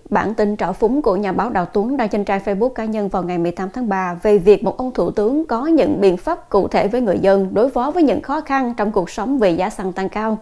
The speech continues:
Mời quý vị cùng chia sẻ. Thủ tướng nói rằng phải giúp người dân khi xăng tăng giá,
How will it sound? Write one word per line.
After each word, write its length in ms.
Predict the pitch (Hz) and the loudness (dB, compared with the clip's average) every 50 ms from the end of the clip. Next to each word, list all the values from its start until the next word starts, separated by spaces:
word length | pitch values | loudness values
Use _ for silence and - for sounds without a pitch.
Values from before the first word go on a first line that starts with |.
| - _ | -6 _
Mời 160 | 220 208 190 | -4 -4 -2
quý 80 | 190 233 | 0 0
vị 160 | 196 - 226 | 0 0 0
cùng 200 | 233 202 - 180 | 0 -2 -4 -4
chia 160 | - - 185 | -4 -8 -10
sẻ. 160 | 180 - - - 196 196 _ _ _ _ _ _ _ _ _ _ _ _ _ _ _ _ _ _ _ _ _ _ _ _ _ _ _ _ _ _ _ _ _ _ _ _ _ _ _ _ _ - - - - - - - _ _ _ _ _ | -10 -10 -10 -12 -14 -16 _ _ _ _ _ _ _ _ _ _ _ _ _ _ _ _ _ _ _ _ _ _ _ _ _ _ _ _ _ _ _ _ _ _ _ _ _ _ _ _ _ -20 -20 -20 -20 -20 -20 -20 _ _ _ _ _
Thủ 160 | - 240 214 220 | 6 8 8 10
tướng 340 | 233 240 240 262 294 381 403 - - | 10 10 8 8 6 4 0 -2 -6
nói 220 | - 220 247 294 285 | -2 0 0 2 2
rằng 280 | 247 226 196 185 185 | 2 2 2 0 0
phải 200 | 202 - 190 208 | 0 0 2 2
giúp 160 | 208 277 330 | 2 0 0
người 180 | 330 220 - 175 | 0 2 2 4
dân 220 | 185 220 220 208 | 4 4 4 2
khi 160 | 208 - 240 226 | 2 2 2 2
xăng 240 | - 226 214 214 | 2 0 -2 -2
tăng 200 | 196 202 196 196 | -2 -2 -2 -2
giá, 300 | 185 190 175 190 240 269 | -2 -2 -4 -4 -8 -10